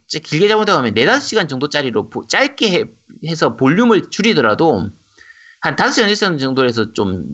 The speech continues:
밀도 있게 게임을 만들었으면 더 재밌게 했을 텐데 이게 너무 늘어지는 경향이 있어가지고, 어, 재미가 없냐고 하면 재미가 없는 건 아니에요.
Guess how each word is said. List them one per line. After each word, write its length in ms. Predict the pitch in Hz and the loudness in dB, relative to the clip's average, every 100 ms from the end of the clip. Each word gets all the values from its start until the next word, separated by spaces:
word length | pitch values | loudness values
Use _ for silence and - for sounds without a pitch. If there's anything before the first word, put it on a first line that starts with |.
| - | -2
밀도 360 | 165 226 226 294 | 2 2 2 2
있게 280 | 226 156 - | 2 -2 0
게임을 320 | 165 165 120 | 2 2 2
만들었으면 600 | 101 107 165 147 113 92 | 2 2 2 2 0 2
더 140 | 131 | 0
재밌게 380 | 160 120 180 - | 2 2 0 0
했을 260 | 147 - 113 | -2 -2 -2
텐데 520 | 98 107 147 95 65 - _ _ | 0 2 2 0 -4 -8 _ _
이게 140 | 156 120 | -2 2
너무 320 | 110 151 208 | 2 4 4
늘어지는 440 | 185 233 208 143 | 4 2 2 0
경향이 280 | 104 104 98 | 0 -2 -2
있어가지고, 760 | - 90 82 110 151 120 - - _ - - - - - - | -2 -2 -2 0 2 2 0 -8 _ -20 -20 -20 -20 -20 -6
어, 440 | - 156 151 139 - | 0 4 4 2 0
재미가 460 | 143 196 285 247 | 0 2 2 2
없냐고 400 | 143 127 180 202 | 0 0 0 2
하면 160 | 185 127 | 0 0
재미가 300 | 120 180 143 | -2 0 0
없는 240 | 107 151 | 0 0
건 100 | 185 | 0
아니에요. 540 | 104 95 104 98 135 | 0 0 0 0 -2